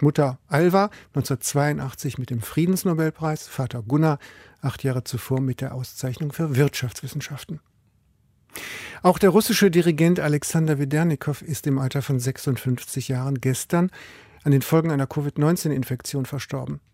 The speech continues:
Der in Moskau geborene Wedernikow war durch seine Operndirigate international erfolgreich.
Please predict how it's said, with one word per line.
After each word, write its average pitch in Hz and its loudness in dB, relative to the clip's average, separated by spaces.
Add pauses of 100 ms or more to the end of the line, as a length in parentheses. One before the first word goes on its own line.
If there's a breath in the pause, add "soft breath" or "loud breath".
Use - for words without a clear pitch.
(260)
Der 151 6
in 147 8
Moskau 175 4
geborene 151 4
Wedernikow 147 0
war 147 0
durch 143 -2
seine 139 0
Operndirigate 147 0
international 151 2
erfolgreich. 139 -8